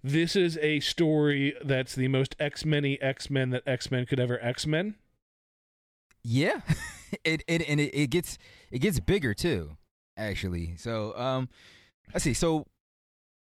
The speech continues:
Speaker 2: how do we start this off? Uh,
Speaker 1: Start at the
Speaker 2: pretty much
Speaker 1: beginning.
Speaker 2: <laughs> Okay, so the beginning is actually, there's, there's, uh, two different tie-ins or things that lead into this, this whole story arc, and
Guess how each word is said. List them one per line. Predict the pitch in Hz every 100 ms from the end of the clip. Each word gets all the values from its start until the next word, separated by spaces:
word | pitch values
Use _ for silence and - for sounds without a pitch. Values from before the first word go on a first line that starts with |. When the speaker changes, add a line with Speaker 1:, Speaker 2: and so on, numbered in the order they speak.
| _ _ -
Speaker 2:
how | - 170
do | 147 -
we | 143
start | - 139 127
this | 120
off? | 110 -
Uh, | 117 117 113
Speaker 1:
Start | 101 - 214 262
at | 262
the | 202
Speaker 2:
pretty | 175
much | 160 143 104 78 - - - _ _ _ _
Speaker 1:
beginning. | - - -
Speaker 2:
<laughs> | - - - - -
Okay, | 156 147 131 120
so | - 143 135 127
the | 127
beginning | 131 110 160 202 165 127 113
is | 120
actually, | 147 131 139 113
there's, | 160 127 -
there's, | 156 147 -
uh, | 139 135 127 117 104 _ _ _
two | - 190
different | 175 131 117
tie-ins | 131 101 90 90
or | 107
things | - 156 135
that | 127 101
lead | 113 127 123
into | - 120 107 113
this, | 101 104 - -
this | 107
whole | 113 107
story | 95 117 110 95
arc, | 87 -
and | 104 104 95